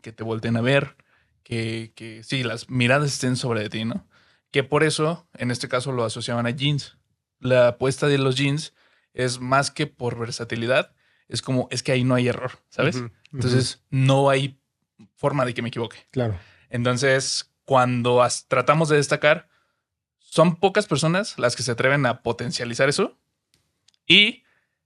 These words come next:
Speaker 1: siento que los perfumes o el aroma de una persona es una f-, manera muy sutil de justo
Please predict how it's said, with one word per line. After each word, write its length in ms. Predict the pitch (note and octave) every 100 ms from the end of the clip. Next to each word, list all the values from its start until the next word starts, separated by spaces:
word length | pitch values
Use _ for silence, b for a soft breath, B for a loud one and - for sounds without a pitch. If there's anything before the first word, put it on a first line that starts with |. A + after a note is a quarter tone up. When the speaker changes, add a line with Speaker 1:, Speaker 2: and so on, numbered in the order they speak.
| _ _
Speaker 1:
siento 600 | - - F3+ F#3+ F#3 G3+ C4+ _
que 100 | C#3
los 180 | B2+ A#2
perfumes 540 | C3+ B2 D3+ F3 F3+
o 80 | C3+
el 80 | A#2
aroma 360 | A#2 D3 D#3
de 200 | D3 A#2
una 280 | A2 A2+ C3+
persona 420 | B2+ B2 C#3+ G#3 b b b -
es 240 | C3 -
una 220 | D#3 D#3+
f-, 180 | D#3 - _
manera 340 | - C3+ B2+ C#3
muy 360 | C3+ C#3+ D#3
sutil 480 | D3+ C#3 C3+ D#3 A3 _ _ _ _
de 140 | B2
justo 560 | A#2+ C#3+ C#3 C3+ D#3+ E3